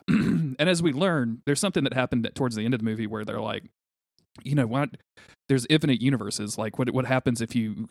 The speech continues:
you know, find the, these kids?" She's like, "Oh no, that's what I want. I have to have the power because what if they get sick? I, I wanna be able to take them, like, to another universe to get healed." Like, she doesn't want just to be with her kids for a little while. Like, she wants to basically be able to manipulate the,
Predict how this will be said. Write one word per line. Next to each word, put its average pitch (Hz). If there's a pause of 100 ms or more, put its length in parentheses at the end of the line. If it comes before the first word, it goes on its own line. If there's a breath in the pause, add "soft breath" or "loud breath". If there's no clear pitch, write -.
you 120
know, 101
find 120
the, 113
these 113
kids?" -
She's -
like, 120
"Oh 208
no, 202
that's 143
what 143
I 117
want. 120
I 117
have 139
to 139
have 110
the 95
power 131
because 113
what 120
if 120
they 110
get -
sick? -
I, 107
I 113
wanna 117
be 117
able 110
to 113
take -
them, 107
like, 110
to 113
another 104
universe 107
to 113
get 110
healed." 95 (460 loud breath)
Like, 123
she 165
doesn't 160
want 131
just - (520)
to 156
be 135
with 131
her 127
kids 117
for 104
a 101
little 107
while. 104
Like, 113
she -
wants 120
to 120
basically 110
be 110
able 104
to 101
manipulate 120
the, 117